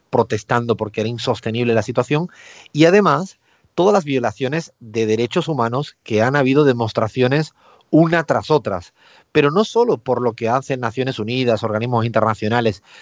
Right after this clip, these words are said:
sino ya lo hemos dicho alguna vez, el defensor del pueblo, eh, el presidente del tribu-, de una de las instituciones de derechos humanos en Chile, de signo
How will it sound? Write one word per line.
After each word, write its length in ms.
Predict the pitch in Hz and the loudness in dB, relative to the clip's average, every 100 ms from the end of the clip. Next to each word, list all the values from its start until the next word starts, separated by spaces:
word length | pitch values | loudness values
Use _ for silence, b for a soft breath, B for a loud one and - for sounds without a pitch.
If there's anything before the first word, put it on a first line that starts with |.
| b | b
sino 280 | - 139 131 | -6 -2 2
ya 100 | 139 | 4
lo 80 | 190 | 4
hemos 140 | 170 | 2
dicho 220 | 131 170 147 | 0 -2 -2
alguna 260 | 120 123 | -2 -2
vez, 360 | 117 120 104 _ _ | 0 0 -2 _ _
el 240 | 110 113 | -8 -4
defensor 560 | 117 120 117 - 135 160 | -2 -2 -2 2 2 2
del 160 | 123 | -2
pueblo, 680 | - 117 143 139 120 107 101 b b b b | -4 0 4 4 2 -2 -4 b b b b
eh, 400 | - 113 113 110 | -4 0 2 2
el 140 | 110 110 | 0 0
presidente 720 | 123 117 120 139 147 156 151 b b b | -2 2 2 2 4 2 2 b b b
del 640 | 120 120 131 143 147 147 131 | -4 2 4 6 4 2 -2
tribu-, 340 | 127 123 139 | -2 -2 -2
de 400 | 123 120 117 113 | 0 2 2 2
una 200 | 131 143 | 2 4
de 60 | 139 | 4
las 180 | 127 | 2
instituciones 520 | 127 110 113 - 135 143 | -4 -10 -12 -4 -2 2
de 80 | |
derechos 340 | 120 117 131 135 | 2 2 -2 -4
humanos 380 | 123 139 143 - b b 196 | 0 0 -2 -8 b b 0
en 180 | 214 | 0
Chile, 380 | - 202 135 107 - _ _ | 0 -2 -2 -4 -8 _ _
de 180 | 143 160 | -2 -2
signo 460 | - 233 233 240 | 0 -2 0 -2